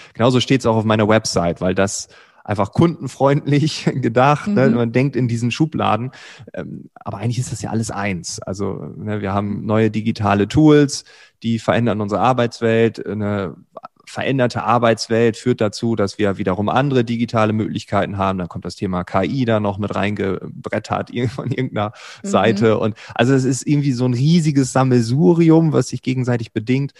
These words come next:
Speaker 1: Und für mich sind das nicht drei Schubladen, sondern das ist ein großes, ganzes Spiel.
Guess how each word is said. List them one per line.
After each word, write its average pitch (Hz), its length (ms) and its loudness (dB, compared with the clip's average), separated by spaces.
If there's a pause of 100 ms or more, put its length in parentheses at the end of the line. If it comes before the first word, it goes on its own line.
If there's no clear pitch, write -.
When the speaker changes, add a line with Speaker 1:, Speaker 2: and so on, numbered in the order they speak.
(420)
Speaker 1:
Und 117 160 -6
für 113 120 -4
mich 127 300 0
sind 127 220 -2
das 117 140 -2
nicht 120 180 -4
drei 104 200 -2
Schubladen, 113 720 0
sondern 101 360 -2
das 98 140 -2
ist 95 120 -8
ein 92 200 -4
großes, 98 420 -2
ganzes 92 380 -4
Spiel. 98 460 -2